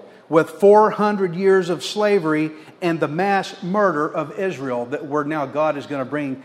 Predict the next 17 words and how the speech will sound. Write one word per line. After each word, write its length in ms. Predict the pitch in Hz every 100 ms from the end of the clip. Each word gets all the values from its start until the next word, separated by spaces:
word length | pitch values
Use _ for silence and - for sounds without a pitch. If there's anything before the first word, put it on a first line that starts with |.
| -
these 260 | 131 123 117
judgments. 680 | - 151 165 120 104 - - - _ - -
Romans 460 | 143 160 180 196 190
six 320 | - 202 -
twenty-three, 600 | - 196 190 180 175 127
some 240 | 110 160
of 160 | 175 156
you 80 | 175
may 220 | 175 175
recognize 720 | 170 160 156 143 147 131 113
this. 380 | 120 104 - - - - - -
"The 120 | - 143
wages 520 | 139 175 180 202 185
of 240 | 170 135
sin 640 | - - 208 170 143 160 160 - - - _
is 200 | 156 156
death." 580 | 151 208 226 185 - -